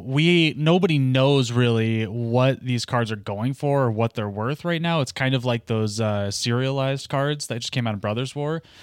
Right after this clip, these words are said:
It's just there's so few of them, the market hasn't really figured out what the hell to do with it. And so, you know, somebody actually putting cold hard cash down on this is really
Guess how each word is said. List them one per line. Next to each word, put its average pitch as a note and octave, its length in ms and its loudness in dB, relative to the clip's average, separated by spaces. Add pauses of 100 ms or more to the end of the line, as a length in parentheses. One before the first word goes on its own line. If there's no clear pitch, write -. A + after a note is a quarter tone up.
(160)
It's C#3 180 -2
just E3 160 2
there's D#3+ 140 2
so F#3 240 2
few G3 400 -2
of D#3+ 140 -4
them, D3+ 240 -2
the C#3+ 100 -6
market D3+ 320 -4
hasn't D3 260 -4
really C#3 280 -12
figured D#3 440 -4
out C3+ 140 -8
what C#3 200 -10
the C3+ 80 -6
hell C3 120 -4
to A#2 80 -10
do B2 220 -8
with C3+ 160 -8
it. A2 240 -12 (340)
And B2+ 160 -2
so, B2 280 4
you C3+ 180 2
know, B2+ 80 6
somebody D#3+ 400 2
actually C#3 340 0
putting C#3 300 2
cold C#3+ 260 0
hard B2+ 220 0
cash B2 320 -2
down D#3+ 180 0
on E3+ 140 -2
this F#3+ 180 -4
is B2+ 80 0
really C3 520 2